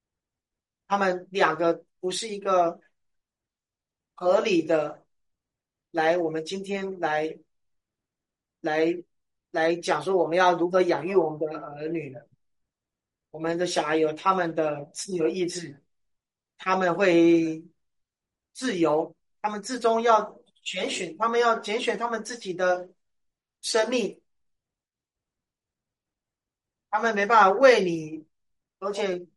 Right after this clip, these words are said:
照着你要的活。但是我要说，在他们做一些正常关键的决定的时候，他们要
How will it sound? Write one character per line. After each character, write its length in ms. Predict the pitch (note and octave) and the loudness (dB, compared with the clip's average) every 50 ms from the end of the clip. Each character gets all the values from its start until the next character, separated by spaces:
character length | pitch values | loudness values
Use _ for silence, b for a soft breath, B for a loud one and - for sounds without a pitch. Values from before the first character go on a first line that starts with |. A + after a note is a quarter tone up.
| _ | _
照 180 | - C4+ B3 A3 | 2 4 4 6
着 140 | A3+ G#3+ G3 | 4 2 0
你 160 | E3+ E3 D#3+ | -2 -4 -2
要 240 | E3+ A3 G#3 F#3+ F3 | 4 6 6 6 6
的 200 | F3 E3+ E3 D#3+ | 4 2 2 0
活。 480 | D#3 - - E3 D#3 D#3 E3+ F3+ - - _ _ _ _ _ _ _ _ _ _ _ _ _ | -2 -6 -2 0 0 2 0 -2 -6 -14 _ _ _ _ _ _ _ _ _ _ _ _ _
但 160 | _ A#3+ A#3 A3 | _ -2 -2 -2
是 500 | G#3 A#3 B3 A#3+ A#3 A3+ G#3 F#3+ F#3 F3+ F#3+ G3 | -2 -2 2 2 4 4 4 2 2 0 0 -2
我 160 | F3 E3 F3 | 2 4 4
要 120 | G3 G#3 G#3 | 4 4 2
说， 380 | G#3 - A3 G#3+ G#3+ G#3+ A3 G#3+ | 0 -4 -2 0 2 2 2 0
在 180 | G#3+ A3+ A3 G#3+ | 0 -2 -2 0
他 180 | A3 A3 A3+ | 0 -2 0
们 340 | A3+ A3+ G#3+ G#3 F#3+ - - _ _ _ _ _ _ _ _ _ | 0 0 0 -2 -4 -10 -16 _ _ _ _ _ _ _ _ _
做 320 | - C#4 C4 A#3+ A#3 G#3+ | 0 4 4 4 4 4
一 20 | - | 0
些 440 | - - B3 B3 A#3+ A#3+ A#3+ A#3+ - _ _ _ _ - | -4 -4 -4 2 2 2 2 2 -6 _ _ _ _ 0
正 320 | - E4 D4+ C4+ A3+ - | 4 4 6 6 4 0
常 320 | - F#3 F#3 F#3 F#3+ F#3+ | -2 -4 -4 -4 -4 -6
关 280 | - - C4+ C4+ C4+ C4+ | -2 0 0 0 0 -4
键 300 | - - C#4+ B3+ A3 G3 | -4 0 0 0 0 2
的 140 | G3 F#3 F3+ | 0 -2 -2
决 160 | - F#3+ F3+ F3+ F#3 | -2 -8 -10 -8 -8
定 100 | A3+ G#3+ | -8 -6
的 100 | G3 F#3 | -6 -6
时 120 | - G3+ | -2 -2
候， 140 | G3 F#3+ F3+ - | 0 0 -2 0
他 180 | - A3 A3 | 0 0 0
们 140 | G#3+ G#3 G3+ | 0 0 2
要 460 | G#3+ A3 G#3+ G3+ - - - - _ | 6 8 8 8 8 4 -2 -10 _